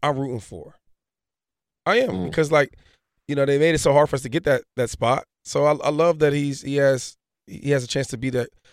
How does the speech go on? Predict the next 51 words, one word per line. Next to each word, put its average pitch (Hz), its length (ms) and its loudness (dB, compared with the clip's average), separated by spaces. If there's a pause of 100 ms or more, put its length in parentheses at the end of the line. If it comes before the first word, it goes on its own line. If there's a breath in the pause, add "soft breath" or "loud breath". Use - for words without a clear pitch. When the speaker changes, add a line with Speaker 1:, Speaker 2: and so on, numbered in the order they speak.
(160)
Speaker 1:
a - 40 -20
quarterback. 117 440 0
And 143 100 -4
then 180 120 6
hopefully, 185 400 2 (840)
do 135 100 2
you 160 120 2
pay 170 160 6
him 196 100 4
this 214 140 0
year? - 180 -2
Hopefully - 220 -2
get 220 100 -2
a 233 40 -2
pay. 262 200 6
Oh, 208 80 6
yeah, 262 120 8
two 262 160 -4
year, 185 100 2
don't 151 240 2
he? 101 120 -6 (1120)
Speaker 2:
Mm, 98 340 -6
I, 92 220 2
no, 139 120 4
I 143 100 6
think 175 160 2
he's 156 120 2
free 170 180 4
after 131 160 4
this. 113 200 4
But, 120 200 4
uh, 123 260 8
before 127 340 4
we 185 80 8
go 156 120 8
to 123 60 4
break, 117 200 4
I - 20 4
wanna 113 160 4
ask 107 200 0
you 98 80 -4
this. 90 220 0 (440 soft breath)
Um, 110 340 2 (200)
with 113 140 4
how 120 160 8
well 147 240 8
Seattle 113 360 4
has 101 120 0
played 98 320 2
with 90 200 0
Geno 92 600 0